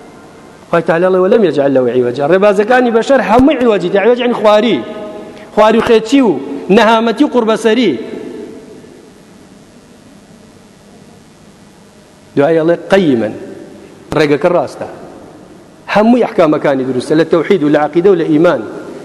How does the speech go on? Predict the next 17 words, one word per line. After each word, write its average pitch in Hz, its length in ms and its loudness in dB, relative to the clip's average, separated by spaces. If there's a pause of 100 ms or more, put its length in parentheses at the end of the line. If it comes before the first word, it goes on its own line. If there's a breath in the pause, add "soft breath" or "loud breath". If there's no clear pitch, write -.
لە 170 120 6
ئەخلاق 190 380 2
و - 20 -4
سلوکی 185 360 -2
جوان. 156 320 2 (800 loud breath)
بۆچی 262 380 2
ئەمەی 202 240 4
ناردووە 180 320 -2
خوای 170 260 -2
تەعالا؟ 156 380 0 (320)
ئەمە 180 220 2
غایەکەیە، 135 480 0
سەیریکە. 123 340 0 (280 loud breath)
«ليُنذِر 180 520 4
بأسا 180 360 -2
شديدا 180 460 2
من 185 160 2